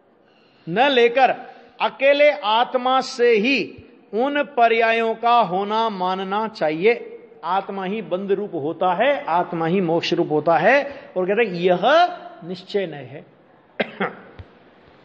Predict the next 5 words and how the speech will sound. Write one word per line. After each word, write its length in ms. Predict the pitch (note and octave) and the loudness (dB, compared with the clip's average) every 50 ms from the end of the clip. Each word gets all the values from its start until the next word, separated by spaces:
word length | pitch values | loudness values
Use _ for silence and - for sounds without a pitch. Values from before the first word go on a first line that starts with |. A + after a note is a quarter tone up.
| - - - - - - - - - - - - - - - - - - - - - - - - - - G#3 | -20 -20 -20 -20 -20 -20 -20 -20 -20 -20 -20 -18 -16 -16 -14 -14 -16 -16 -16 -16 -14 -14 -14 -14 -8 -2 4
<clears throat> 100 | A#3 D4+ | 4 4
उस 180 | D4 - - F4 C#4 - - - - - - - - | 4 4 4 4 2 2 0 -4 -12 -16 -14 -10 -6
निश्चय 560 | E3 F3+ A3 A3 - - - - D#4 E4 E4 | -2 -2 0 0 -2 -4 0 4 4 4 4
नय 240 | D4+ B3+ A3+ G#3 F#3+ | 4 2 0 0 -2
से 520 | - - F3+ G3+ G3+ G#3 A3+ A#3 A3+ - | -4 -4 -2 0 0 2 0 0 -2 -6